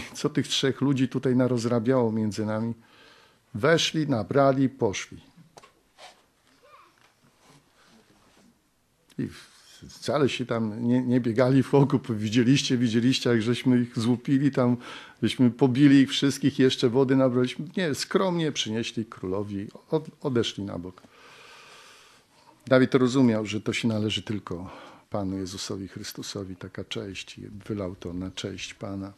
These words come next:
który przyjdzie po nim. A więc widzimy wspaniałe bohaterstwo, wspaniałą radość, wspaniałą nadzieję, yy, wspaniałe życie.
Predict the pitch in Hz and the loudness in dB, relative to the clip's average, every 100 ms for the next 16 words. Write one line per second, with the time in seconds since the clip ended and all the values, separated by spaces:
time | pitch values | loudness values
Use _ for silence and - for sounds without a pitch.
0 | _ _ - 101 - 113 110 104 104 _ | _ _ -12 -10 -8 -6 -6 -8 -14 _
1 | _ _ _ - 117 110 98 104 - _ | _ _ _ 2 4 4 0 -6 -20 _
2 | _ - - - - - _ - 127 123 | _ -20 -20 -20 -20 -20 _ 4 6 6
3 | 143 143 170 - - 139 151 165 139 143 | 4 2 2 0 2 4 6 2 0 0
4 | 135 - 147 - 120 107 - 120 120 139 | 0 2 0 0 -4 -6 -2 2 4 4
5 | 156 135 127 123 104 95 - - - - | 4 2 4 0 0 -4 -6 -8 -8 -10
6 | - - 113 117 131 151 143 139 113 120 | -12 -6 0 4 4 4 4 4 2 2
7 | 113 98 92 92 - _ 104 104 101 101 | 2 0 -4 -6 -14 _ -8 -6 -6 -6
8 | 95 95 98 95 - - - 123 117 135 | -4 -6 -8 -10 -10 -10 -4 0 4 4
9 | 135 123 104 110 104 104 92 | 4 0 0 -4 -6 -12 -12